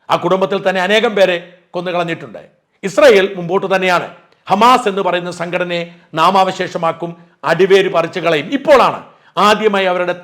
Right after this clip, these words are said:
തായ്വേര് പറഞ്ഞത്. ഇനി പുതിയ ഒരു തായ്വേര് ഉണ്ടാക്കിയെടുക്കാൻ പ്രയാസമാണ്.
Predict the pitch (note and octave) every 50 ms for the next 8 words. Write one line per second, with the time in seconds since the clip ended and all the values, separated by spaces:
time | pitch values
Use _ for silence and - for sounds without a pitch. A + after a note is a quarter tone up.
0 | - F#3+ F3+ F#3+ G3+ G#3 G3 G3 F#3+ F3 E3 D#3+ D3 B2+ G#2+ F#2+ F2 - _ _
1 | _ _ _ _ _ - D#3 F3 F3 - C#3+ E3 D#3+ F#3+ F#3 F3 E3+ E3+ - -
2 | - - - - E3 E3+ E3 F3 E3 E3+ F#3 F#3+ F#3 F#3 F3 E3 E3+ E3+ F3 F3+
3 | F3+ F3+ E3 D#3+ E3+ E3+ E3 - E3+ E3+ F3 F3+ F3 F3 F3 C#3+ G#2+ F2